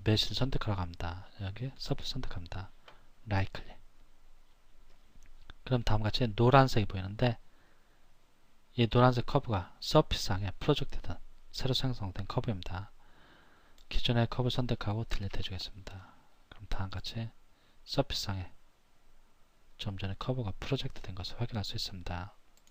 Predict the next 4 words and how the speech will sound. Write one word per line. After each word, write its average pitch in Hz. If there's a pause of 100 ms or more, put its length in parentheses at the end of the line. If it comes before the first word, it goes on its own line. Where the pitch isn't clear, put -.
(1600)
이제 139 (340)
얘도 104
좀 98
잠깐 110